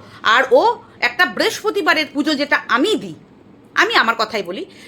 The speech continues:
যেটা আমি বৃহস্পতিবারের পুজো দিই, সেই বৃহস্পতিবারের পুজোর মতোই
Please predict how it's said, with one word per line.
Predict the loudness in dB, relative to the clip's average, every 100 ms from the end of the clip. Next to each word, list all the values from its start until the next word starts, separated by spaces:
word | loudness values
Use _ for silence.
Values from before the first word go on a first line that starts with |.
| -8
যেটা | -4 -2 0
আমি | 0 2
বৃহস্পতিবারের | 2 2 2 -4 -2 0 0 -2
পুজো | -4 -4
দিই, | -4
সেই | -2 0
বৃহস্পতিবারের | 2 2 0 -8 -4 -4 -4
পুজোর | -4 -4
মতোই | -4 0 0